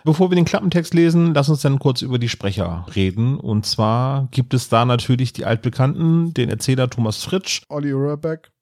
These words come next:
Speaker 1: den ich sehr, sehr gut finde in dieser Folge. Also Thomas Fritsch mag ich eh als Erzähler sehr, sehr gerne, aber weiß ich nicht, der hatte mir so,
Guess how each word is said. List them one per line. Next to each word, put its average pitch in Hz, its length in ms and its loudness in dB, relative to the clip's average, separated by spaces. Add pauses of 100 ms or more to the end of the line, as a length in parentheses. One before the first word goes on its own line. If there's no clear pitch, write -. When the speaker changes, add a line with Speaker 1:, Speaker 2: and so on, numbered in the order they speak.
Speaker 1:
den 123 140 4
ich - 260 -2
sehr, - 480 2
sehr 127 140 2
gut 120 160 2
finde 107 300 2
in 104 100 0
dieser 104 240 0
Folge. 110 480 0
Also 110 180 -2
Thomas 107 340 0
Fritsch - 300 -4
mag 101 200 2
ich 101 180 -10
eh 107 160 0
als 98 180 -4
Erzähler 98 440 2
sehr, 98 180 2
sehr 98 140 2
gerne, 98 380 2
aber 92 360 -2 (640)
weiß 101 180 2
ich 95 80 2
nicht, 92 240 0 (260)
der 104 140 2
hatte 98 200 -2
mir 92 260 2
so, 90 320 -2